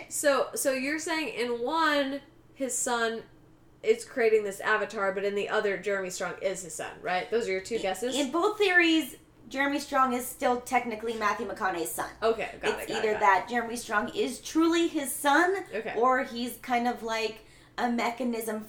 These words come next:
Speaker 2: from his son.
Speaker 1: Okay, okay.
Speaker 2: Okay?
Speaker 1: So then,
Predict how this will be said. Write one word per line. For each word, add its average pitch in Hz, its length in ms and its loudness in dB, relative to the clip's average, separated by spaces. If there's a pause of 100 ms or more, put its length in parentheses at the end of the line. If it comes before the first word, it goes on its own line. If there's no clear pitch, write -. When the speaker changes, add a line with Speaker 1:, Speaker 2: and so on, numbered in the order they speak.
Speaker 2:
from 226 260 4
his 214 340 0
son. - 340 -2 (160)
Speaker 1:
Okay, 226 240 -2
okay. - 0 -
Speaker 2:
Okay? 226 360 0 (200)
Speaker 1:
So 254 240 -4
then, 262 340 -2